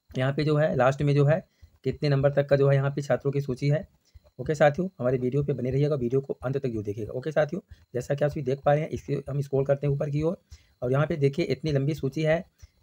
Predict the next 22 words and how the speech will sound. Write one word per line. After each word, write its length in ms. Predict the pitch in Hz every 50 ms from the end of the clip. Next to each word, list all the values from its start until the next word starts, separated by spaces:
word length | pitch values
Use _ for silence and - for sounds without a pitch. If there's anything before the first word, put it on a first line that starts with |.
| -
यहाँ 200 | - 123 131 147
पे 140 | 143 147 151
जो 120 | 147 151 151
है 100 | 156 156
सबसे 280 | 151 - - - - 156
लंबी 220 | 139 131 139 151
सूची 260 | 143 139 135 - 151
है, 140 | 151 156 160
देखिए 340 | - 127 123 - - 160 185 - - _ _ - _ - - -
तीन 200 | 135 143 147 143
हज़ार, 300 | 143 139 139 139 151 147
चार 260 | - - 127 143 143
हज़ार, 240 | 143 139 143 147 147
पाँच 300 | 143 - 120 127 143 143
हज़ार, 260 | 143 147 143 156 175 - _ _ _ - - _ _ _ _ -
ये 100 | 127 135
जो 100 | 139 143
है 60 | 143
छात्रों 320 | 143 139 131 127 - 139 143
की 80 | 147
सूची 280 | 143 - 127 117 - 143
है। 180 | 143 151 -